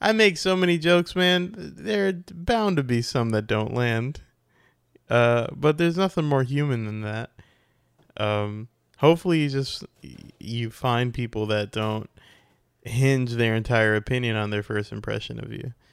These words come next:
And thankfully, I have found plenty of people like that because I can't help but imagine that the first impression I had on so many people were just, like, the wor-, like, "Oh, man, this guy,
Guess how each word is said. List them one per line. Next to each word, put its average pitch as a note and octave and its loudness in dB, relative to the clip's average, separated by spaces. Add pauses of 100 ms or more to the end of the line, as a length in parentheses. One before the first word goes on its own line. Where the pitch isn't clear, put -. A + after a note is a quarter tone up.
(260)
And A#2+ 2
thankfully, D3+ 4
I A#2 6
have A2+ 0
found B2 0 (100)
plenty F3+ -2
of B2 -4
people A2 -8
like G#2 -6
that A2 -6
because A2+ -6 (1000)
I B2+ 2
can't D#3 -2 (180)
help D#3+ 2
but B2 0
imagine A#2+ 0
that A2 -10
the A2 -6
first D3 0
impression A#2 -4 (360)
I B2 2
had A#2+ 2
on A#2 -8
so - -4
many C#3 -2
people A#2+ -8 (960)
were A#2+ -10
just, A#2+ -8
like, G#2+ -10
the A2+ -10
wor-, C3 -2
like, A#2+ -6 (500)
"Oh, A#2+ -2
man, B2 0
this A2+ -4
guy, G#2+ 2